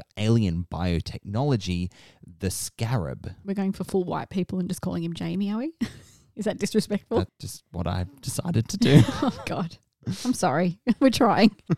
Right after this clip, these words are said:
Speaker 2: So the trailer shows how the Scarab bestows him with a suit of armor capable of unpredictable powers and changes him into the superhero Blue Beetle.
Speaker 1: This has been a hyped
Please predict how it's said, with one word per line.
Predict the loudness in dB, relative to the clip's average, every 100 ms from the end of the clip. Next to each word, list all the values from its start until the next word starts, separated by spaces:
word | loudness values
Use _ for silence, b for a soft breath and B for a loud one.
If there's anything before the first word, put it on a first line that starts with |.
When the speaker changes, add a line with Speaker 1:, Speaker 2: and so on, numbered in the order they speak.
| 0 -2 0 -6 _ -6 -6 -6 B -10 2
Speaker 2:
So | 2
the | 4
trailer | 2 2 2
shows | 4 4 4
how | 2 0
the | -2
Scarab | -2 2 6 6 4 0
bestows | -2 -2 0 2 2 2
him | 0 2
with | 2 0
a |
suit | -2 2 0
of | 0
armor | -2 0 0 0
capable | -4 -4 0 0 2 2 2
of | 2
unpredictable | 0 0 -2 -6 -8 -10 -12
powers | -2 2 4 4 2 B B 0
and | 2 2
changes | 2 2 4 2
him | 2 0
into | -2 -6 -8
the |
superhero | -8 -8 -8 -8 -6 -8 -8 -12 -12
Blue | -10
Beetle. | -8 -8 -8 -10 -14 -20 _ _ -2
Speaker 1:
This | -2 2
has | 0 0
been | 2 2 4 2 0 -6
a |
hyped | -12 -8 -6 -6 -8